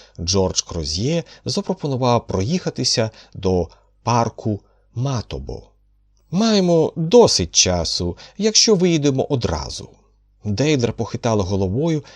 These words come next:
посилаючись на головний біль. Подумала про себе: «Це вирішує справу. В цій справі не потрібно поспішати. Після всього, чи грай роль один день.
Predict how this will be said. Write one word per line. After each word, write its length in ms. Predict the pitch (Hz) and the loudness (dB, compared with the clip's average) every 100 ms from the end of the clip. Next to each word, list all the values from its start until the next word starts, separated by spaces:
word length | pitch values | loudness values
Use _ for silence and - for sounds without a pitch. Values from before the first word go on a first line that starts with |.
| - | -20
посилаючись 680 | - 175 202 202 180 - 151 | -10 -6 -2 0 2 0 0
на 80 | 123 | -4
головний 480 | 104 98 92 98 92 | 0 0 2 0 0
біль. 380 | 80 110 95 80 - _ _ _ | 0 0 0 -2 -10 _ _ _
Подумала 500 | 185 180 90 76 73 | -4 0 0 -2 -6
про 180 | - 82 | -8 -4
себе: 440 | - 73 73 73 - _ _ _ _ | -4 -6 -12 -14 -18 _ _ _ _
«Це 280 | - - 101 | -8 -4 -2
вирішує 520 | 160 190 107 98 135 | -2 -2 -2 -4 -6
справу. 540 | 143 - 82 67 62 - _ _ _ _ | -10 -8 -10 -10 -14 -16 _ _ _ _
В 80 | - | -8
цій 240 | - 95 | -4 -2
справі 600 | - - 107 160 135 90 - - | -2 -4 -2 0 0 0 -2 -8
не 100 | 214 | -4
потрібно 480 | 214 170 - 90 76 | -2 -4 -2 -2 -4
поспішати. 840 | - 76 - - - 71 - 85 - - _ _ - | -10 -12 -8 -6 -6 -8 -14 -18 -20 -20 _ _ -4
Після 340 | 104 - 92 | -2 0 -2
всього, 540 | 87 - 147 117 101 - - _ _ _ _ | -4 -2 0 2 0 -2 -18 _ _ _ _
чи 300 | - 131 131 - _ _ _ _ | 0 0 0 -6 _ _ _ _
грай 440 | 87 113 180 190 | -6 -2 -2 -2
роль 340 | 170 151 156 147 _ _ - | -2 -2 -2 -2 _ _ -6
один 500 | 110 82 101 95 95 _ _ | -4 0 0 -2 -6 _ _
день. 440 | 85 78 76 - | -12 -10 -10 -12